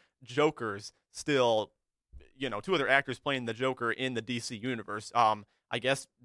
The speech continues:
Jared Leto is somehow still the Joker. They still have him in the cards. And then Joaquin Phoenix might even play, um, they might have a sequel to his Joker movie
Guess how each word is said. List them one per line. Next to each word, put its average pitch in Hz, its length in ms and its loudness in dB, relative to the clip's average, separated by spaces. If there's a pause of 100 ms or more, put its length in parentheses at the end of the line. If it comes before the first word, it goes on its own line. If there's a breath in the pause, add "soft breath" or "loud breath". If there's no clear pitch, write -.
Jared 131 300 0
Leto 120 400 4
is 117 120 -6
somehow 113 460 -2
still 110 280 -4
the 110 140 -8
Joker. 107 380 -6
They 107 100 -6
still 120 220 -4
have 110 140 -2
him 120 120 -6
in 113 60 -8
the 110 80 -10
cards. 104 360 -4 (260)
And 127 180 -2
then 120 160 -2
Joaquin 131 380 4
Phoenix 127 440 -6
might 113 200 -2
even 113 240 -8
play, 107 380 0 (440)
um, 104 380 6 (160)
they 123 100 -6
might 120 160 2
have 113 80 -4
a 110 60 -8
sequel 117 400 -4
to 110 320 -4
his 147 200 0
Joker 107 320 -2
movie 104 360 -12